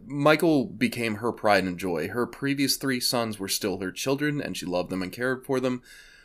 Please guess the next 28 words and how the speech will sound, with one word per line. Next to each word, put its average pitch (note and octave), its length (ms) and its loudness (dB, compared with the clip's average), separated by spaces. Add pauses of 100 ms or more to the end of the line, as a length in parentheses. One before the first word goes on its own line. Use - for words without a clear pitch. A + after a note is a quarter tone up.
(100)
but D#3+ 140 6
Michael D#3 300 2
was C#3 160 4
who A#2+ 140 0
she A#2 140 -2
was G2+ 140 -2
grooming F#2+ 240 0
for F#2+ 180 -4
success. - 680 -2 (580)
By B2 100 10
the A#2+ 80 4
time D3+ 360 6
her A#2+ 420 2 (260)
three C#3 180 2
older A2+ 280 6
sons A#2 360 0
became G2+ 580 -2 (260)
adults, G#2 500 2
like, E2+ 240 -6 (960)
they A2+ 140 4
were G2 180 4
already G2 240 4
working G2+ 340 -2
in G#2+ 120 0
the F#2 40 -2
business F#2 540 -2 (540)
for G#2+ 300 0
her. G#2 260 -2